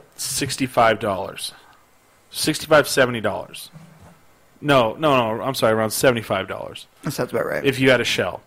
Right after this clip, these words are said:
Speaker 2: Yeah.
Speaker 1: So you take a shell, you go out there, 'cause I always had a shell, so I always g-, had to go. Um, but, you know, we'd get out there. If they had a Red Dog keg,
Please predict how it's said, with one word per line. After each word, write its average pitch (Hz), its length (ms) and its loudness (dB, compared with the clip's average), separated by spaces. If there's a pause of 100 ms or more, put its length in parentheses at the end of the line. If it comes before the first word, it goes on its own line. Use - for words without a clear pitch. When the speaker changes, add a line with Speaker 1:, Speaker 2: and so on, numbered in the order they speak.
(140)
Speaker 2:
Yeah. 123 180 -4 (880)
Speaker 1:
So - 180 0
you 127 140 2
take 160 220 -2
a 175 60 -2
shell, 135 380 4
you 127 100 0
go 135 200 4
out 127 220 4
there, 117 240 2
'cause 110 180 -6
I 117 100 4
always 123 180 2
had 113 140 0
a 110 40 -6
shell, 98 400 -4
so 101 180 -4
I 95 80 -4
always 101 200 -2
g-, 98 100 -8
had - 200 -4
to 104 40 -8
go. 92 380 -8 (720)
Um, 104 420 0 (220)
but, 113 220 -2 (120)
you 113 100 -8
know, 101 240 -8 (720)
we'd 117 200 -6
get 120 160 2
out 107 200 0
there. 110 300 0
If 135 200 -8
they 135 180 0
had 139 280 2
a 123 80 -2
Red 117 320 -4
Dog 147 320 2
keg, 156 460 -2